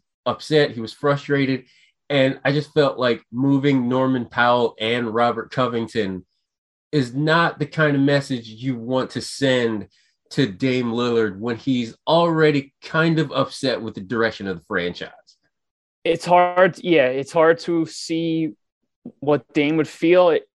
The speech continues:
Speaker 2: you know, is this a long-term play to keep Dame? What do you even say? Now we'll have more cap space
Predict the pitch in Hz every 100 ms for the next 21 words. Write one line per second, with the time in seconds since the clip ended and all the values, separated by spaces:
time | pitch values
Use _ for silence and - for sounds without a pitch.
0 | _ 156 139 135 151 139 180 - 170 143
1 | 151 160 - 165 156 - - 147 160 160
2 | - 127 - - 151 - 131 120 170 175
3 | 147 151 160 156 151 135 - - 131 113
4 | 117 123 127 127 120 120 - - 123 -
5 | _ _ 139 131 -